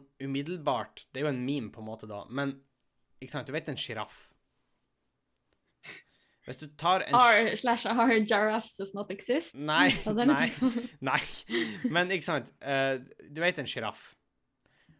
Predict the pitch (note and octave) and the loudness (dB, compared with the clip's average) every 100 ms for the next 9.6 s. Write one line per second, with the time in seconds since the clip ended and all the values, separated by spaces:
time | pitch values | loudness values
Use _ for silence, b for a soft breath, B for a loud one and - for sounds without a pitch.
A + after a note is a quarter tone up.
0 | _ - A#3+ D3 C#3+ - - D#3 D3 C#3 | _ -6 0 0 0 -4 -6 0 0 0
1 | A#2 A#2 A2+ G2+ F2+ E2 - _ _ _ | -6 -6 -6 -8 -10 -18 -20 _ _ _
2 | _ _ _ _ _ _ _ _ A3+ G#3+ | _ _ _ _ _ _ _ _ -6 -4
3 | A#3+ C#4 C#3 G3+ G3 F#3+ D3+ - C#3+ D#3 | -4 -6 0 0 2 0 -2 0 0 2
4 | C#3 A2 B2+ A#2 - A#2+ - _ _ _ | 0 0 -6 -8 -8 -10 -12 _ _ _
5 | _ _ _ _ _ _ _ D3+ D3+ D3+ | _ _ _ _ _ _ _ -6 -4 -2
6 | D3+ D#3 - - C3+ A2+ G#2+ G#2 C3+ - | -2 -2 -6 -2 0 -2 -6 -6 -8 -8
7 | A#2+ - F3 G3 G3+ G3+ - D3 C3 D3+ | -10 -4 0 0 0 -2 -2 -4 -2 -2
8 | D#3 - - A2 - A#2 A2 G#2 A#2 - | -2 -4 -8 -10 -10 -8 -8 -8 -10 -12
9 | - G2 C3+ D3 C#3 | -14 -8 -4 -2 -2